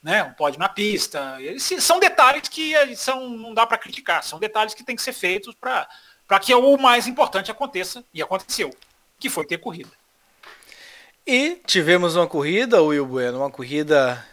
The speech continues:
Speaker 2: com, com, com várias quebras, a gente vai discutir daqui a pouco alguns e-mails falando sobre essa questão da confiabilidade e tudo mais, mas eu quero trazer um e-mail já aqui, já que a gente falou desses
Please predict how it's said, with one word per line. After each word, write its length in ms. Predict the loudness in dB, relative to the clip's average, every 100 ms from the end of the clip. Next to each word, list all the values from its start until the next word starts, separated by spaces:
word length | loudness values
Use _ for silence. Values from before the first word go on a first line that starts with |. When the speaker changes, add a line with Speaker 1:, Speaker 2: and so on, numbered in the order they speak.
| _ _
Speaker 2:
com, 380 | _ -8 -6 -8
com, 280 | -8 -10 -10
com 160 | -10 0
várias 380 | 2 2 0 -6
quebras, 480 | -2 2 2 2
a 20 | -4
gente 180 | -6
vai 80 | -6
discutir 360 | -6 -8 -8 -8
daqui 200 | -6 -8
a 60 |
pouco 300 | -6 -8 -6
alguns 320 | -8 -8 -12 -10
e-mails 380 | -8 -4 -4
falando 340 | -4 -8 -8 -12
sobre 200 | -10 -10
essa 160 | -10 -10
questão 420 | -12 -10 -10 -10 -16 -20 -20 -20 -20 -8
da 340 | 8 10 10
confiabilidade 1040 | 8 -4 -2 -2 -2 -4 2 6 6 4 -2
e 40 |
tudo 220 | -10 -6
mais, 320 | 0 4 4
mas 140 | 0 -4
eu 80 | 2
quero 260 | 4 4
trazer 360 | 2 -4 0 -2
um 100 | -2
e-mail 340 | -4 -4 -4
já 160 | 0 -2
aqui, 380 | -2 -4 -6 -2
já 120 | -4
que 80 | -4
a 40 |
gente 140 | -8 -8
falou 140 | -8
desses 360 | -8 -10 -12